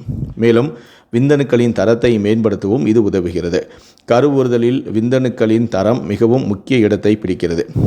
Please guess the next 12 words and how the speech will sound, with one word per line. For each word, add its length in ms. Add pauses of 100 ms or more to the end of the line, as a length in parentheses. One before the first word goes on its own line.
ஆப்பிள் 360
சீடர் 320
வினிகர் 420
விந்தணுக்களின் 640
தரத்தை 460
மேம்படுத்தவும் 720
உதவுகிறது. 520 (440)
இது 260
ஆண்மை 380
சுரப்பியை 540
ஊக்குவிப்பதன் 760
மூலம் 320